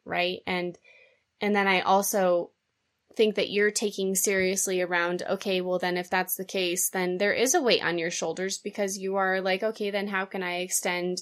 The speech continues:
the grace that I've had over this year or this ease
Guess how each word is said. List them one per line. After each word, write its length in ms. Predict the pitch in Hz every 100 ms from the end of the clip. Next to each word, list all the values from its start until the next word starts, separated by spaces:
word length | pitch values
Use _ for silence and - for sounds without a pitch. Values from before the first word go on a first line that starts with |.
| -
the 100 | 180
grace 380 | 185 180 185 196
that 120 | 175
I've 200 | 170 170
had 340 | 185 175 175
over 260 | 175 170 175
this 240 | 170 175
year 320 | 175 165 160
or 280 | - - 175
this 400 | 170 170 175 - - - - - - _ -
ease 640 | 208 185 180 185 -